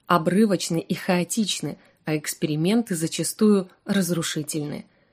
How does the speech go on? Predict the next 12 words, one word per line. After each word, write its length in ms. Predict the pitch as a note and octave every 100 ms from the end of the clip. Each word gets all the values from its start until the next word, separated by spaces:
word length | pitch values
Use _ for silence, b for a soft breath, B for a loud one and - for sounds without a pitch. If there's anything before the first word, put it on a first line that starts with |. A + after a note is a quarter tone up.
| _ _
Быть 180 | F3+ A3
может, 380 | A3+ A#3 A3 - b b b
проходя 460 | G3+ G#3+ - G#3 A3
я 160 | G#3+
нормальное 560 | G#3 G3+ G3+ G3+ G3 F#3+
обучение, 640 | F3+ G3+ - E3+ E3+ F#3+ G3+
шторы 340 | - - F#3 F3+
в 100 | F3+
комнате 460 | - F3+ F3+ F3+
не 140 | F#3 F3+
сгорели 480 | F3 F#3 G#3 D4+ G#3
бы? 240 | D#3 -